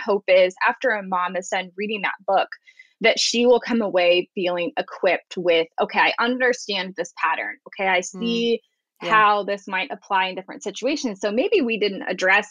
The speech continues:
Speaker 1: her specific situation or her specific question, but now she's equipped to understand how this works. And our heart also in that book is just to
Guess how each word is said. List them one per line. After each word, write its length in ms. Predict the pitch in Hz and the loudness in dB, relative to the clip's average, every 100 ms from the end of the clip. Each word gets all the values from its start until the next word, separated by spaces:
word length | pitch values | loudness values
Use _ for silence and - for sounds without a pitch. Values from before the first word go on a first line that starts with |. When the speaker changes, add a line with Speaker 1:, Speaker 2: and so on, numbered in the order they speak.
| - | -6
Speaker 1:
her 160 | 214 269 | -2 -2
specific 640 | - 311 302 285 311 302 | -2 -8 -6 -4 -4 -4
situation 640 | - 294 269 262 277 254 | -8 -6 -2 -2 -2 -2
or 80 | 208 202 | -2 -2
her 100 | 208 | -4
specific 420 | 262 - - - | -4 -4 -4 -2
question, 420 | 233 220 - 233 | 0 0 0 0
but 140 | 196 196 | 0 -2
now 260 | 190 190 190 | 0 2 0
she's 440 | - 202 190 - - - _ - | -4 -4 -6 -8 -20 -20 _ -6
equipped 320 | - 359 - | 0 0 0
to 100 | - | 0
understand 680 | 226 214 214 - 226 208 196 | 2 2 0 -2 -2 -2 -4
how 280 | - 196 185 | -2 0 2
this 240 | 180 180 | 0 -2
works. 420 | 185 175 175 - - | -2 2 2 0 -8
And 240 | 202 180 - - - - | -4 -6 -8 -20 -20 -2
our 160 | 226 233 | 2 2
heart 300 | 226 220 - | 4 2 2
also 400 | - 196 202 190 - | 0 -2 0 -2 -2
in 140 | 185 | -6
that 260 | 170 170 196 | -6 -6 -4
book 180 | 185 185 - | -4 -4 -6
is 160 | 175 | -8
just 380 | - 185 - - | -4 -6 -6 -8
to 360 | 196 175 175 | -4 -2 -2